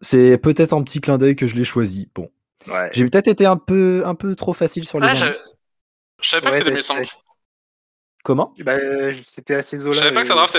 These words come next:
Speaker 3: c'était en deux mille cinq.
Speaker 2: Hmm.
Speaker 1: Et bah, voilà. Donc, c'était
Speaker 3: Je
Speaker 1: en
Speaker 3: la voyais un peu
Speaker 1: deux mille cinq.
Speaker 3: plus tôt.
Speaker 1: Mais du coup,
Speaker 2: Son,
Speaker 1: du coup, il
Speaker 2: son
Speaker 1: est
Speaker 2: époque Boston, c'est quand, du coup ? Tu dois
Speaker 1: Son
Speaker 2: l'avoir.
Speaker 1: époque Boston,
Speaker 2: Je vais poser
Speaker 1: c'est
Speaker 2: la question.
Speaker 1: deux mille neuf, deux mille onze.
Speaker 3: De toute façon, il est
Speaker 1: Donc,
Speaker 3: trop
Speaker 1: il a,
Speaker 3: puissant,
Speaker 1: il
Speaker 3: il a
Speaker 1: a
Speaker 3: pas
Speaker 1: f-,
Speaker 3: joué dans la moitié des équipes de l'N B A.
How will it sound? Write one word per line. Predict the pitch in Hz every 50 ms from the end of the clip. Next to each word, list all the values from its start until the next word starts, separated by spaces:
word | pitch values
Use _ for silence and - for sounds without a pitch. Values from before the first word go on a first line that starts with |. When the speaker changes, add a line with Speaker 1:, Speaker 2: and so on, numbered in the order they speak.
| 151 143
Speaker 3:
c'était | - - -
en | 151 139
deux | 143 139
mille | 135 127
cinq. | - 127 117 - - - _ _ _ _ _ _
Speaker 2:
Hmm. | - 107 - _ _ _ _ _ _ _ _ _ _ _ _ _ _ _ _ -
Speaker 1:
Et | 135 139 139
bah, | 127 117 113 113 113 107 107 104
voilà. | 98 95 90 85 - _ _ _ _ _ _ _
Donc, | - 95 -
c'était | - 101 95 -
Speaker 3:
Je | 117
Speaker 1:
en |
Speaker 3:
la | -
voyais | 107 107 104 -
un |
peu | -
Speaker 1:
deux | 110
mille | 107
cinq. | -
Speaker 3:
plus | 123 -
tôt. | - 107
Speaker 1:
Mais | 120
du | 120 120 -
coup, | - _ 123 123 _ -
Speaker 2:
Son, | - -
Speaker 1:
du | 147 147
coup, | 147 151 156
il | 151
Speaker 2:
son | 139 127 147
Speaker 1:
est | 147
Speaker 2:
époque | 151 - 175 165 151
Boston, | 147 156 151 - - 175 190 196 175
c'est | - - 135
quand, | - - 180 202 202
du | 185 170 156
coup ? | - 175 180 190 175 _ _ _ _ - - - - -
Tu | -
dois | 113 120
Speaker 1:
Son | - 123
Speaker 2:
l'avoir. | 143 165 - - 160 143
Speaker 1:
époque | 131 123
Boston, | 123 180 214 220 - - - _ - 156 170 180 196 196 196 196
Speaker 2:
Je | 202 196
vais | 127 123
poser | - 131 127
Speaker 1:
c'est | 131
Speaker 2:
la | 123 127
question. | - 185
Speaker 1:
deux | 202 208
mille | 208 202 190
neuf, | 185 185 185 180 - - - - - - - 156
deux | 123 135 151
mille | 165 156 139 135
onze. | 139 175 208 214
Speaker 3:
De | 214 233
toute | _ _ _ _ _ _ _ _ _ _ _ _ _ _ _ _ _ - 120 -
façon, | 165
il | 156
est |
Speaker 1:
Donc, | 113
Speaker 3:
trop | - 135
Speaker 1:
il | 127
a, | 127
Speaker 3:
puissant, | 120 156 139
Speaker 1:
il |
Speaker 3:
il | 131
a | 139
Speaker 1:
a | 139
Speaker 3:
pas | 160
Speaker 1:
f-, | 160
Speaker 3:
joué | 165 185
dans | - 139 123
la | 120 127
moitié | 131 135 131 127 131 143
des | 135 123 127
équipes | 117 - - -
de | 117
l'N | 117 113
B | 117 120
A. | 165